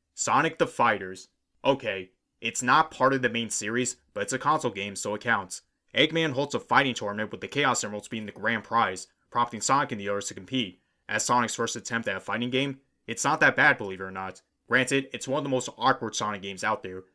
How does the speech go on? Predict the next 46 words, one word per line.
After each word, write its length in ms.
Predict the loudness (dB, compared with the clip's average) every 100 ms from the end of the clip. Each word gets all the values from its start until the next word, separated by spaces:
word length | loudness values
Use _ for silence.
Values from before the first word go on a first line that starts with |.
| _
because 240 | -8 -6 -2
this 160 | 0
game 180 | 0 -2
features 320 | -4 -4 -2
some 120 | 0
of 40 | -2
the 60 |
most 240 | -2 -4 -6
obscure 680 | -6 -4 0 0 0 -2 -6
slash 320 | 0 0 0
forgotten 380 | -2 0 0 0
characters. 580 | 2 2 0 -10 -10 -14 _ -4
Granted, 400 | 0 2 0 0
Espio 340 | -2 0 0 0
became 240 | -2 -4
a 40 |
staple 440 | -4 -2 -2 -2 -4
later 280 | -4 -4 -2
on, 180 | -2 -4 _ _ -12
and 120 | -4
Fang 240 | 2 2
also 300 | 2 0 0
appeared 240 | -2 0 0
in 60 |
one 100 | 0
of 40 | -4
the 60 |
Game 240 | -6 -6 -4
Gear 160 | -4
games, 300 | -2 -2 -2
I 80 | -4
think, 340 | -4 -4 -6 -12 _ _ -6
but 100 | 2
those 180 | 2
games 200 | 2 0
don't 140 | -2 -6
apply 280 | -4 -4 -4
here. 260 | -8 -14 _ _ _
Then 160 | -2 2
you 80 | 2
have 100 | 4
characters 400 | 4 4 0 0
like 140 | 0 0
Bark 300 | 6 6 6
and 240 | -2 -2 0
Bean, 340 | 2 2 -2